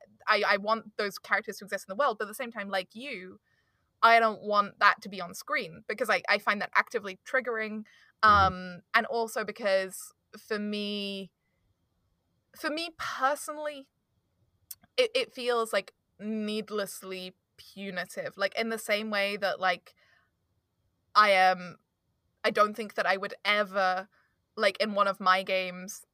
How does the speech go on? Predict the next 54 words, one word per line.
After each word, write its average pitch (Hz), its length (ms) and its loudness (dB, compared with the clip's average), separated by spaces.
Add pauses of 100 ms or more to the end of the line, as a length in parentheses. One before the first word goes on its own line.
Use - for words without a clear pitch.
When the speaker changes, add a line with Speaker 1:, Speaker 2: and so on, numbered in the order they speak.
(160)
Speaker 1:
like, 208 180 2
ask 196 280 2
anyone 190 360 -4
to 220 100 -18
roleplay, 185 440 0
like, 156 240 -6
police 220 340 -10
brutality. 196 760 -10
It's 233 160 -6
like, 240 240 0
we 269 120 -4
Speaker 2:
Right. - 20 -8
Speaker 1:
know 247 260 2
this 208 280 -8
exists 208 500 -10
in 240 80 -8
the 226 80 -6
world. 247 260 0
We 240 120 -10
don't 208 220 2
Speaker 2:
Yeah, 185 80 -6
Speaker 1:
need 160 100 -6
Speaker 2:
yeah. - 20 -14
Speaker 1:
to 190 60 -12
see 190 180 -12
that 180 140 -2
on 180 160 -4
screen. 180 480 -14
Like, 202 220 0
I 202 120 4
Speaker 2:
Mm-hmm. - 120 -8
Speaker 1:
don't 202 220 0
think - 180 -12
we 196 80 -12
need 175 220 -10
it. 175 160 -4
Like, 202 180 -2
and, 208 160 0
and 208 280 -4
one 226 220 0
of 220 120 -2
my 208 220 4
lines 202 440 -2
in 190 100 -12
Safety 196 300 -10
Tools 202 220 -10
is 202 80 -12
always, 202 180 -4
like, 180 160 -2
"I 196 60 2
don't 185 140 0
want 202 120 -4
the 190 60 -6
bigotries." 185 640 -6